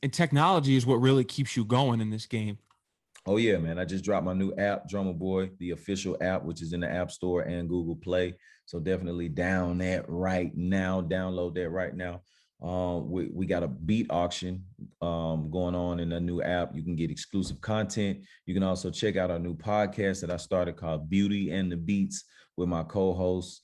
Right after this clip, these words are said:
Speaker 2: uh, Jessica Dimepiece from Memphis.
Speaker 1: And what, what do you cover on that podcast so people can go tune in and listen? I wanna make sure that they know what you guys talk about so we can get that coverage for you.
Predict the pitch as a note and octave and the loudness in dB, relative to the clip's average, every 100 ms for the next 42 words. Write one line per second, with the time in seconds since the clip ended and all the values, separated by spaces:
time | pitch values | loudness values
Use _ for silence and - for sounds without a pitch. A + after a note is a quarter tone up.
0 | _ _ _ F2 F2+ F2 E2+ E2 G2+ F#2+ | _ _ _ 0 2 2 0 2 0 0
1 | - D#2+ F2+ F2 D#2+ F2 D#2 - - _ | -4 -4 -2 -2 -4 -6 -8 -10 -16 _
2 | - E2+ F2 D#2+ - - _ _ - A#2+ | -8 -4 -4 -6 -12 -20 _ _ -20 -20
3 | _ - C3+ C#3+ E3 D#3+ F3+ G3 D#3 - | _ -6 2 4 6 6 6 6 2 2
4 | F3+ D3+ C3+ C3 B2 B2 - C3 A#2+ - | 2 4 2 2 -2 -2 -2 0 0 -4
5 | A2 G#2 - B2 B2 B2 B2 A#2 A2+ A2 | -6 -6 -6 -4 -2 -2 0 -2 0 0
6 | - C3+ A#2+ A2 A2 A#2 - G2 G#2+ A#2 | 2 2 2 2 2 0 -2 -8 -4 -2
7 | A2 A2+ - A2+ G#2+ G#2 G#2+ G#2+ G#2+ G#2+ | 0 0 0 -2 -2 -2 -2 0 0 0
8 | G#2 G#2+ - A2+ A2 - A#2 A2 G#2 G#2 | -4 -8 -2 -2 -2 2 2 2 -2 -2
9 | G2+ G#2+ G#2+ G#2 G#2 - A2+ G2+ - G#2+ | -4 -6 -4 -4 -6 -2 -2 -2 -6 -4
10 | G2+ G2 | -4 -6